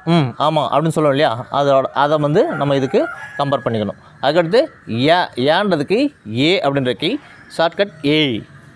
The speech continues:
ரான்றதுக்கு யூ அப்படின்ற கீ, shortcut ராயுடு.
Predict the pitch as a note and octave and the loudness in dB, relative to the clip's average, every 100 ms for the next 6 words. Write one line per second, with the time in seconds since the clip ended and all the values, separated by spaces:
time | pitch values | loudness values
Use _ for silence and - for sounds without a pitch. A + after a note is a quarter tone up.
0 | - - - - - C3 D#3 G#3 G3 D3+ | -20 -20 -20 -20 -8 -2 0 2 0 -2
1 | D3+ A#3+ D4+ - - D3 A#3 E3+ D3 C#3 | 0 -2 -2 -10 -4 0 2 2 0 -2
2 | - F#3 C#4+ - - - - D#3+ F3 G#3+ | -2 -4 -4 -10 -20 -12 -2 -2 0 0
3 | B3+ C3 C#3 D#3+ D#3+ C#3+ C#3 | 0 -2 0 0 2 2 2